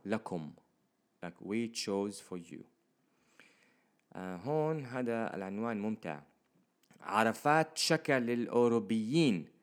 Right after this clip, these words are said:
"الإسرائيليون أذلوني، وإن أرادوا قتلي فلي-، فليفعلوا." وثائق بريطانية. أوكي.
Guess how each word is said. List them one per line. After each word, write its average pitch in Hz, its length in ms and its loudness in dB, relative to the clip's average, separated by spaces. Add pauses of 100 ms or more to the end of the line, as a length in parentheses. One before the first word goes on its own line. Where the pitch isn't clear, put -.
(500)
"الإسرائيليون 139 1300 6
أذلوني، 139 1040 6 (460)
وإن 117 440 4
أرادوا 160 480 8
قتلي 151 760 2
فلي-، 151 460 2
فليفعلوا." 131 1300 0 (360)
وثائق 127 760 -6
بريطانية. 110 680 -4 (1000)
أوكي. 104 300 -10